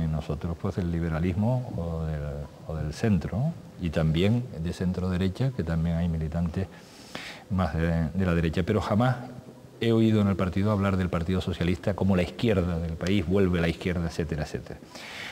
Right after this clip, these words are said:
Con respecto a la, a la comparación, a la justificación de que esto se veía venir desde las municipales, los resultados de las elecciones. Mire, en el año noventa y nueve nosotros ganamos las municipales por un cero coma siete por ciento frente al Partido Socialista,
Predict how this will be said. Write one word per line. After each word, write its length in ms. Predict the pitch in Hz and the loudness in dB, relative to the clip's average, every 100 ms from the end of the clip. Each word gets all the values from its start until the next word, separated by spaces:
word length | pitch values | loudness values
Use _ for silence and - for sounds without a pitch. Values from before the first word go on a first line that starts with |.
| - | -4
Con 160 | 127 127 | 2 4
respecto 840 | 123 127 151 151 170 165 165 165 | 2 2 0 2 2 4 4 2
a 120 | 123 | 4
la, 680 | 120 113 107 104 101 98 95 | 6 6 6 6 6 6 4
a 160 | - 113 | 4 2
la 80 | |
comparación, 580 | 104 110 107 98 - 151 | 2 2 4 2 2 2
a 40 | 147 | 4
la 80 | |
justificación 680 | 107 104 107 101 98 123 123 | 2 -2 -4 -2 0 2 4
de 120 | 120 | 4
que 80 | 101 | 0
esto 180 | 113 120 | -2 -4
se 140 | - | -2
veía 340 | 107 101 110 110 | 2 2 4 2
venir 260 | 101 101 | 4 2
desde 240 | 101 104 95 | 2 0 0
las 160 | 87 | 0
municipales, 540 | 90 85 82 95 95 82 | 0 0 0 2 4 4
los 140 | 82 | 0
resultados 360 | - 82 85 90 | -2 -2 0 0
de 40 | |
las 80 | 80 | 0
elecciones. 360 | 78 - 76 85 | -4 -2 -2 0
Mire, 220 | 123 98 - - - - - | 0 0 -6 -14 -14 -14 -2
en 80 | 98 | 2
el 100 | 104 | 4
año 220 | 120 151 | 4 6
noventa 500 | 147 127 117 104 92 | 6 6 6 4 4
y 80 | 87 | 2
nueve 440 | 92 123 90 73 73 - - - - | 4 4 4 2 -4 -14 -18 -20 -4
nosotros 460 | 101 101 120 117 117 | -2 0 2 0 2
ganamos 320 | 113 110 104 | 4 6 4
las 100 | 101 | 4
municipales 600 | 101 98 82 101 101 104 | 4 2 2 2 4 2
por 240 | - 98 | 2 2
un 160 | 98 90 | 2 0
cero 300 | - 110 95 | 2 2 2
coma 260 | 110 98 | 4 2
siete 340 | - 110 98 87 | 2 0 2 2
por 220 | 82 80 | 0 -2
ciento 500 | - 117 90 76 80 | 0 2 2 0 -4
frente 380 | - 92 85 85 | -2 -2 -2 -2
al 80 | 80 | -2
Partido 800 | 82 85 87 85 82 82 78 - 95 | -4 -2 0 0 -2 -4 -6 -6 -8
Socialista, 640 | - 85 95 98 - 123 | -6 -4 -2 -2 -2 -6